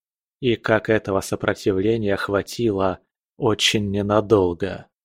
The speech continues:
Сколько выдержит искатель С С С ранга, если станет паутинником? Тем временем Титов уже лупил мечом в дверь, выкрикивая всякую чушь.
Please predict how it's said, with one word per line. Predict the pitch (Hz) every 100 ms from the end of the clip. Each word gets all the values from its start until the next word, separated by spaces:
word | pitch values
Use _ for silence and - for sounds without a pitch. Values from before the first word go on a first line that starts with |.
| _ _ _ _ _ -
Сколько | - - 127 127 - 113
выдержит | 120 127 113 104 110 110
искатель | - - 120 113 107
С | 104 -
С | 104 - 113
С | -
ранга, | 98 104 117 107 110 107 - _
если | 110 101 - 104
станет | - 95 90 92
паутинником? | - 101 110 - 139 98 90 - 87 87 - _ _ _ _ _ _ _ _ _ _ -
Тем | 107 92
временем | 90 120 131 131 131 131 _ _ _
Титов | - 107 143 160 -
уже | 143 139
лупил | 143 143 131 110
мечом | 117 117 - 95 95
в |
дверь, | 95 90 85 - - _
выкрикивая | 110 107 - 107 95 107 101 98
всякую | - 107 92 104 110
чушь. | - 95 82 - -